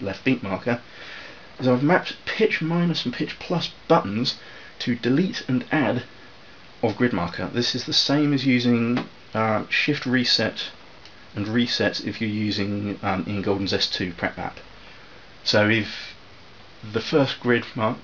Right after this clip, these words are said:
if the first beat marker is completely out, or it's like two beats out and you don't want to wind, wind, wind, wind, wind to pull it back in, you can zoom in nice and closely and use scratch and left jog to get your aim really refined if you wish,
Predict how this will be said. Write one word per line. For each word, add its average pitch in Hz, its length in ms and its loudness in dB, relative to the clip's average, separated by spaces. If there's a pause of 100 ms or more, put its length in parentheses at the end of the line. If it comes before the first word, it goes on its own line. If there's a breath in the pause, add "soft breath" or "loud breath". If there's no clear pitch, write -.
if 104 160 -8
the 104 80 -4
first - 280 0
beat 123 100 4
marker 110 280 0
is 104 80 -6
completely 113 520 0
out, 110 300 0 (340)
or 104 120 -2
it's - 100 -4
like 98 180 0 (220)
two 110 220 2
beats 107 280 0
out 104 200 -2
and 104 80 -2
you 95 60 -2
don't 101 160 2
want 98 100 -2
to 92 160 -2
wind, 98 200 0
wind, 95 240 -4
wind, 98 220 -4
wind, 92 200 -6
wind 95 200 -2
to - 60 -12
pull 95 140 -2
it - 80 -4
back 92 220 -6
in, 104 260 0 (920 loud breath)
you 98 200 -4
can 92 420 -2 (600)
zoom 131 260 6
in 110 160 2
nice 107 300 -2
and 107 100 -4
closely 117 600 0 (140)
and 101 140 -4
use 98 300 -4 (180)
scratch - 640 0
and 110 140 0
left 107 220 -2
jog 104 260 -2
to - 80 -8
get - 160 -2
your - 140 -4 (100)
aim 117 460 2 (600 loud breath)
really 95 280 -4
refined 104 520 -4
if 98 120 -8
you 98 100 -4
wish, 135 380 -2